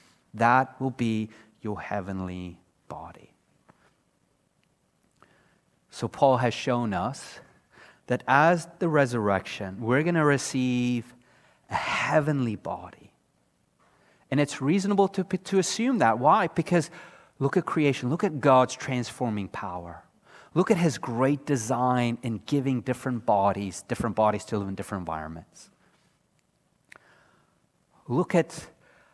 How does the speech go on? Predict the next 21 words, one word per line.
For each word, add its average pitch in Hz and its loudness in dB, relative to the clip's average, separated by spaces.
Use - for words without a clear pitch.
how 139 2
this 123 -4
heavenly 156 0
body, 107 4
this 101 -4
supernaturally 143 0
spirit-empowered 117 -2
body 95 0
is 87 -12
going 92 -10
to - -16
look 80 -12
like. 82 -16
How - 0
do 190 2
we 214 4
know 139 4
it's 117 0
going 107 -2
to 101 -8
happen? 85 -6